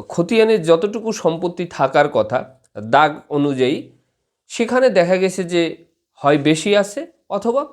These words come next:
কম আছে। কোনো খতিয়ানে যদি এ ধরনের কোনো ভুল দেখা যায় যে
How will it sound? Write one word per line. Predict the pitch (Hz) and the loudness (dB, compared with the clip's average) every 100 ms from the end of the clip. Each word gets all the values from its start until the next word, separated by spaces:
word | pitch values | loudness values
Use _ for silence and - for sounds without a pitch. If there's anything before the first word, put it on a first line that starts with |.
| - | 2
কম | 180 131 92 | 2 2 -2
আছে। | - - _ _ _ _ _ _ _ _ _ _ 170 | -8 -20 _ _ _ _ _ _ _ _ _ _ 2
কোনো | 208 254 254 | 4 4 2
খতিয়ানে | 175 202 208 214 202 | -2 2 2 2 -2
যদি | 208 202 165 | -4 0 0
এ | 165 | 2
ধরনের | 196 202 196 202 | 2 2 0 -2
কোনো | 180 175 127 | -2 0 -2
ভুল | 139 156 147 | 0 2 4
দেখা | 131 151 156 | 4 4 0
যায় | 120 110 | 0 0
যে | 123 | 0